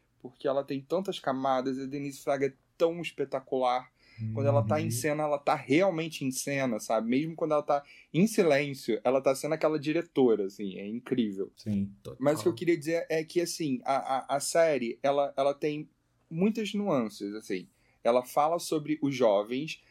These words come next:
Speaker 1: ela fala sobre os jovens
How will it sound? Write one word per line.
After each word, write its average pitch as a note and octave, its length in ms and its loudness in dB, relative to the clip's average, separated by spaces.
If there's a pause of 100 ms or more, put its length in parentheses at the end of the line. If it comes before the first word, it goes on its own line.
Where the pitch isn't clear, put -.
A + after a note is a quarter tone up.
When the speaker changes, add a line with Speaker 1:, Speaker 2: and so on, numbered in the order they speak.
(120)
Speaker 1:
ela B2 180 2
fala D3 300 0
sobre D3 580 -4 (220)
os C3+ 160 0
jovens D3 720 -2